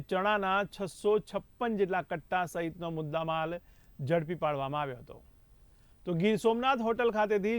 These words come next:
જિલ્લાની ટીમની તપાસમાં ત્રણ છોટા હાથી અને એક રિક્ષામાંથી રૂપિયા છ લાખ નવ હજાર ત્રણસો દસની કિંમતના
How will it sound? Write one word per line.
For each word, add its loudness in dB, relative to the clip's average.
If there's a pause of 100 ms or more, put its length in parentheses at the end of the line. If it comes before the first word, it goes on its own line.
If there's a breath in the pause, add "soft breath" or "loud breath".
જિલ્લાની 0
ટીમની -4
તપાસમાં -2 (460 soft breath)
ત્રણ 2
છોટા 0
હાથી -2 (480 soft breath)
અને -2 (140)
એક 6 (100)
રિક્ષામાંથી -2 (420 soft breath)
રૂપિયા 0 (280)
છ -14 (280)
લાખ 4 (280)
નવ 2 (140)
હજાર 4 (120)
ત્રણસો -6 (180)
દસની -2
કિંમતના -4